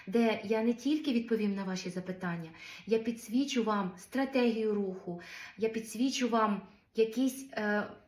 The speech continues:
моменти в вашій, е, продуктовій лінійці. Я підсвічу вам, е, якісь напрямки руху дуже сучасні, які доволі швидко приведуть вас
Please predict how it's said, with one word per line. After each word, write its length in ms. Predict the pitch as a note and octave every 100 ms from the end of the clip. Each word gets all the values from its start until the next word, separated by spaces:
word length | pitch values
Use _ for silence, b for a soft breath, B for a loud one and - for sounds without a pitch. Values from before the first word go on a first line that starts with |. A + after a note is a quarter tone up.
| _
моменти 480 | - A3+ A#3 C4+ B3
в 100 | G3
вашій, 560 | F#3+ A#3 A#3 A#3+ A3 G#3 B B -
е, 140 | F#3+ F#3
продуктовій 540 | G#3+ A3+ - A#3+ B3
лінійці. 680 | A#3+ A#3 G#3+ F#3+ F#3 F3 F3 B B B
Я 140 | G3+ A3
підсвічу 580 | A3+ - G#3 C4+ C4+
вам, 340 | A3+ A#3 A3+ G#3+ B B
е, 140 | G3+ G3
якісь 480 | G#3+ A3 B3 - A3+
напрямки 580 | A#3 A#3+ B3+ A#3 A#3+
руху 500 | A#3+ A#3 A3+ A3+ G3+ F#3+
дуже 220 | A3 A3
сучасні, 760 | G#3+ G#3+ - A3 B3+ B3+ A3 G3+
які 400 | G3 A3+ A#3 A3+ B -
доволі 400 | A#3+ A#3 C4+ C4+
швидко 540 | - A#3 B3+ A#3+ -
приведуть 640 | F3+ F#3+ F#3+ F3+ G#3+ C#4
вас 180 | A3+ G#3